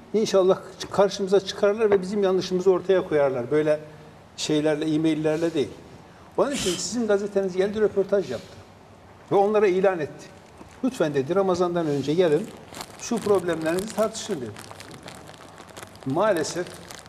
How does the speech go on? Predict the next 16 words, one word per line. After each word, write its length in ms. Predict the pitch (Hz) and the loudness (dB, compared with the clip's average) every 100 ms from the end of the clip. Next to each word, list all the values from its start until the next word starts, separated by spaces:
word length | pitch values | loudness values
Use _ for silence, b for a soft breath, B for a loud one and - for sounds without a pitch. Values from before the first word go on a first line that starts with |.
| - - - | -20 -20 -12
kimse 240 | 160 180 | -6 -2
gelmiyor. 360 | 185 175 151 113 - - - - - - | 0 -2 -4 -10 -14 -18 -18 -16 -10 -2
E 80 | 139 | 2
kardeşim, 540 | 143 175 208 175 123 - - - - - - - | 4 4 2 0 -2 -6 -18 -20 -20 -20 -20 -2
ben 200 | 143 175 | 2 4
yanlışımın 540 | 196 156 170 175 220 226 | 4 4 4 2 2 4
ortaya 340 | 170 - 185 | 4 4 2
çıkmasından 760 | 180 - 196 190 185 185 226 247 | 2 0 0 2 2 2 2 0
son 320 | - 190 208 | 0 0 2
derece 300 | 180 165 190 | 4 4 4
memnun 380 | 156 143 202 302 | 4 2 4 4
olurum. 320 | 233 156 127 | 4 2 4
Yanlış 320 | 143 156 - | 4 4 2
yapmak 260 | 151 170 160 | 0 0 -2
ister 300 | - 247 349 | 0 2 4
miyim? 160 | 175 | 2